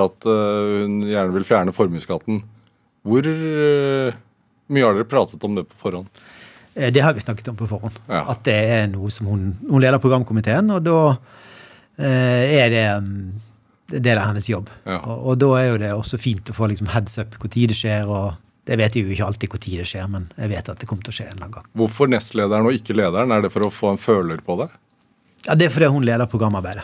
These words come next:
Speaker 1: Ja.
Speaker 2: Mens jeg, eh, holder meg litt i bakgrunnen på programarbeidet, og så kan vi,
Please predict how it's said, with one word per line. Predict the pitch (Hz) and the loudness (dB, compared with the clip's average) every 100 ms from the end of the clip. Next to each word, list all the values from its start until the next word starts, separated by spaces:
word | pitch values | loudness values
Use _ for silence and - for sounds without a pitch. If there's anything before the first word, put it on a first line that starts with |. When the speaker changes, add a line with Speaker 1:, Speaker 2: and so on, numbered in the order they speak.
| - | -12
Speaker 1:
Ja. | 101 80 - - | -10 -10 -14 -4
Speaker 2:
Mens | 123 110 135 | 0 0 2
jeg, | 120 107 101 | 2 2 2
eh, | 98 98 101 101 104 101 107 117 113 | 0 0 -2 -4 -6 -6 -8 -4 4
holder | 127 107 | 4 4
meg | 101 101 | 2 2
litt | 110 110 | 2 2
i | 110 | 2
bakgrunnen | 104 104 113 104 95 | 0 2 0 -2 -4
på | 107 | -4
programarbeidet, | 110 113 101 92 120 | 0 0 0 0 2
og | 156 | 2
så | - 123 | 2 0
kan | 113 | 0
vi, | 104 101 | 2 0